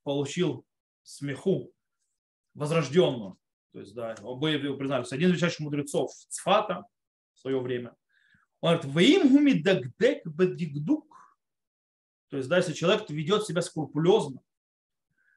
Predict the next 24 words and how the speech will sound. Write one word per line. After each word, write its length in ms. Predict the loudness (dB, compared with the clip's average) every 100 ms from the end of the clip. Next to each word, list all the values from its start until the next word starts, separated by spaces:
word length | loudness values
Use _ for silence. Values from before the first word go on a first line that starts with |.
| 0
«Мицва 640 | 2 4 0 2 4 6
гула 300 | 8 8 6
амод 360 | 6 4 4 2
бадерех 420 | 0 2 0 0
шело 200 | -4 -2
ябихан 540 | 0 -2 -4 -4 -4 -6
цад 600 | -12 0 4 4 2 -2 _ -12
гнут 500 | -2 2 2 -2 -12 _ -2
ло 160 | 0
лемитпалел, 760 | 0 -6 -10 -6 -2 -2 -4 -12 _ _ _ _ _ _ _ -12
шело 300 | 0 4 6
нуге 240 | 6 4
кишура, 600 | -2 -4 0 2 0 -4 _ _ _ _ 4
верло, 640 | 6 8 6 4 0 -6
шело 340 | -14 -4 0 2
я 100 | 2
не 100 | 2
рак 260 | 0 0
мицад 540 | -8 -10 -2 -2 -2 -6
ма, 420 | -6 -2 -2 -4 -10
э, 280 | -8 -6
мицад 320 | -6 0 0 2
ма 280 | 2 2 -2
кикуфер». 480 | -12 -12 -12 -14